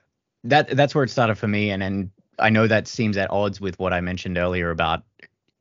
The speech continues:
starting new technology, but I think it's, it comes from that usage of it. The more you dig into it, the more you use something, the more you see the ways it can break and come back, you can start to fix things better. And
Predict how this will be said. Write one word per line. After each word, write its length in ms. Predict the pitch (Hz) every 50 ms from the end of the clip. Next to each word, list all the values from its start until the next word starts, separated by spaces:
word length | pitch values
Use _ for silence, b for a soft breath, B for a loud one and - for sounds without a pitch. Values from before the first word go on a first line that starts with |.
| _ - -
starting 420 | - - - - 98 90 92 90
new 120 | 90 90 87
technology, 520 | - 98 87 90 87 82 92 95 95 104
but 160 | 101 92 87
I 80 | 85 87
think 240 | 90 - 107 90 90
it's, 200 | 90 - - - -
it 140 | 101 87
comes 240 | - - 95 87 82
from 220 | - - 92 87 78
that 200 | 80 82 - -
usage 460 | 80 82 87 87 - - 87 78 80
of 120 | 76 73
it. 120 | 73 69 -
The 80 | 85
more 260 | 85 85 90 92 92
you 160 | 92 87 87 85
dig 220 | 82 85 78 76
into 240 | 82 85 82 - -
it, 100 | 73 -
the 60 | 87
more 180 | 82 82 85 85
you 180 | 82 82 82
use 280 | 78 78 82 80 78 -
something, 260 | - - 80 76 73
the 80 | - 85
more 140 | 87 87
you 140 | 87 85 85
see 360 | - - - - 92 87 87 82
the 100 | 78 82
ways 340 | 76 78 78 78 82 78 -
it 120 | - -
can 340 | - - - - 82 80 78
break 500 | 76 - 82 76 76 73 73 - - - -
and 160 | - 87 78 -
come 220 | - - 87 82
back, 300 | 78 78 73 78 - - -
you 60 | 82
can 180 | - 85 80 78
start 240 | - - 78 76
to 60 | - 82
fix 320 | - - 95 90 - -
things 240 | - - 85 85 85
better. 300 | - - - - - - -
And 200 | - - -